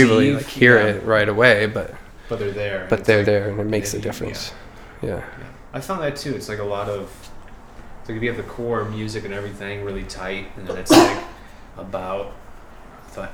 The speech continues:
Speaker 2: atmosphere stuff, like, around it, you know, like, the little
Speaker 1: Yeah.
Speaker 2: things kind of out, you know, that you don't necessarily, like, see or, like, hear, but, like,
Speaker 1: But it
Speaker 2: it
Speaker 1: creates
Speaker 2: just
Speaker 1: the space
Speaker 2: Yeah, it
Speaker 1: that the
Speaker 2: creates the
Speaker 1: song lives
Speaker 2: space.
Speaker 1: in. Yeah.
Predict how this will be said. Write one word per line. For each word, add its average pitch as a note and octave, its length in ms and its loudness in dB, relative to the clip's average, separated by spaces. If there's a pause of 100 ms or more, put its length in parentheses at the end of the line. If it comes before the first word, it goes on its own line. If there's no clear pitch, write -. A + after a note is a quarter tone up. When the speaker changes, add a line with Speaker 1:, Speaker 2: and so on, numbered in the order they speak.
Speaker 2:
atmosphere G#2 640 -10
stuff, - 540 -2
like, F2+ 140 -10 (120)
around F2 420 -8
it, E2+ 80 -14 (120)
you F2+ 80 -12
know, F2 180 -10
like, F2 240 -12
the F2 220 -10 (600)
little C3 220 6
Speaker 1:
Yeah. A2 60 -6
Speaker 2:
things G2+ 400 -4
kind F#2+ 240 -4
of G2 160 -8
out, G#2 340 -4
you F#2+ 140 -6
know, F2+ 180 -8
that G2 80 -8
you G2 80 -8
don't F#2+ 220 -8
necessarily, F#2 400 -6
like, F2 200 -10
see G2 380 -6
or, F2+ 60 -6
like, F2 220 -8
hear, G2+ 380 -8
but, F2+ 280 -8
like, D#2+ 200 -10 (600)
Speaker 1:
But - 100 4
it - 80 -6
Speaker 2:
it - 40 -6
Speaker 1:
creates A#2 260 4
Speaker 2:
just - 160 -6
Speaker 1:
the G#2+ 80 -6
space A2 520 0
Speaker 2:
Yeah, A2 100 -2
it F2 100 -4
Speaker 1:
that - 80 -10
the A#2 60 -8
Speaker 2:
creates G#2 240 -4
the A2 60 0
Speaker 1:
song G#2+ 140 2
lives A2 320 -2
Speaker 2:
space. - 180 -6
Speaker 1:
in. A#2+ 120 -6
Yeah. A#2+ 180 -2